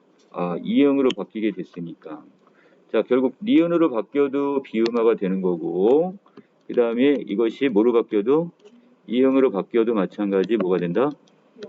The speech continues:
비음화. 그러니까 비음화가 두 번 일어난 경우입니다. 자, 여기까지 이해됐어요?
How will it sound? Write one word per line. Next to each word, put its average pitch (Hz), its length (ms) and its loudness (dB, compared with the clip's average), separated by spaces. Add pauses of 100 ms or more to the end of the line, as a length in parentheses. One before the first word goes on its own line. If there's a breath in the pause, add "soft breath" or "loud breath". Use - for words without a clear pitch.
(300)
비음화. 92 400 -4
그러니까 - 260 -16
비음화가 120 480 0
두 - 160 -20
번 101 160 -4
일어난 92 300 -4
경우입니다. - 500 -18 (960)
자, 120 140 2
여기까지 127 260 2
이해됐어요? 131 460 2